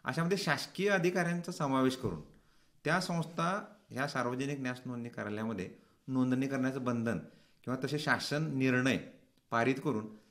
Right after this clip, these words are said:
त्या त्या तालुक्याला त्या संस्था नोंदणी करण्याचं बंधनसुद्धा शासनानं घातलेलं आहे. बऱ्याच ह्या सार्वजनिक संस्थांमध्ये शासकीय अधिकारी हे ट्रस्टी म्हणून कार्य करत आहेत.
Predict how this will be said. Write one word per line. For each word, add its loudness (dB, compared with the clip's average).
त्या -2
त्या 4
तालुक्याला 2
त्या -2
संस्था -6
नोंदणी -4
करण्याचं -6
बंधनसुद्धा -6
शासनानं 0
घातलेलं -6
आहे. -14
बऱ्याच 4
ह्या 2
सार्वजनिक -2
संस्थांमध्ये -8
शासकीय -2
अधिकारी 2
हे 0
ट्रस्टी 2
म्हणून 2
कार्य 4
करत -2
आहेत. -6